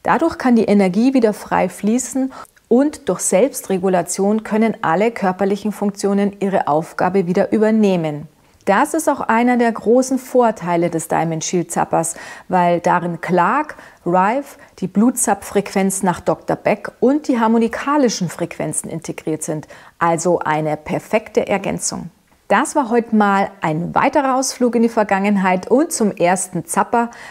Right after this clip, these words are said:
Falls dir das Video gefallen hat, dann teile es gern weiter. Ich würde mich freuen, wenn du den Kanal abonnierst und vielleicht hast du auch jemanden in deinem Bekanntenkreis, der sich ebenfalls für alternative Anwendungsmöglichkeiten interessiert.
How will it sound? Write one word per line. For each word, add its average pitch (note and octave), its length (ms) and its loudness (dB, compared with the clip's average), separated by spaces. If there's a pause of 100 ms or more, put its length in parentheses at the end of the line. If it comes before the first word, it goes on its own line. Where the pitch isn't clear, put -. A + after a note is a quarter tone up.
Falls F3 340 -2
dir C#4 140 4
das D#4+ 200 0
Video C4 220 4
gefallen A#3 480 2
hat, G#3+ 160 0
dann G#3+ 220 2
teile G3+ 380 0
es - 140 -4
gern D3+ 260 -4
weiter. G3 440 0 (580)
Ich D#4 240 2
würde B3+ 220 2
mich B3+ 200 2
freuen, G3+ 440 2
wenn G3 160 4
du G3 160 2
den F3 180 0
Kanal E3+ 560 0
abonnierst F#3+ 600 0
und F#3 100 0
vielleicht F3+ 560 -2
hast C4 220 -4
du - 40 0
auch G3+ 140 -2
jemanden F#3 640 -2 (280)
in E3+ 180 -2
deinem G3+ 320 2
Bekanntenkreis, F#3 800 -2
der E3+ 160 0
sich D#3 300 -8
ebenfalls G3+ 580 0
für - 180 -2
alternative E3+ 680 -4
Anwendungsmöglichkeiten E3+ 1200 -4
interessiert. - 760 -8